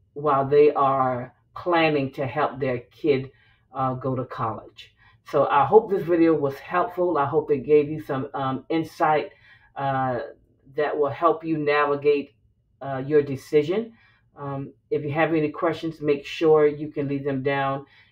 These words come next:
uh, in the comment section. I'll be more than happy to email, um,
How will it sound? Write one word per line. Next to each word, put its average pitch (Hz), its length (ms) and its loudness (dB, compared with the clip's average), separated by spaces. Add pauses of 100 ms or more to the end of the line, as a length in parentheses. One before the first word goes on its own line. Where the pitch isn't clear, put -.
(120)
uh, 139 140 -10
in 135 120 -6
the 131 60 -6
comment 147 360 -2
section. 143 340 -4
I'll 131 120 0
be 139 100 -4
more 139 280 0
than 139 160 -2
happy 143 380 -4
to 143 220 -8
email, 135 580 -2
um, 131 240 -4